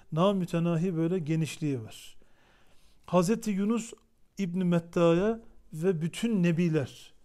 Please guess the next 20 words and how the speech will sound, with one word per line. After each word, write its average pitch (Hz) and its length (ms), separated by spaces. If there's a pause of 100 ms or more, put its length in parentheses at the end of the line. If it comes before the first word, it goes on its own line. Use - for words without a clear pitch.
(340)
yaratılan 160 680
bütün 170 360
nebiler 151 580 (360)
ve 147 140
bütün 220 300
insanlık 165 580
alemi, 165 440
bütün 214 280
melaikeler, 165 880
bütün 202 260
mahlukat, 165 640 (440)
varlık 175 560 (100)
alemine 170 560
çıkan 170 520
bütün 220 600
alemdeki 165 720
bütün 202 320
mahlukatın 165 920 (380)
bu 185 220
duayı, 165 480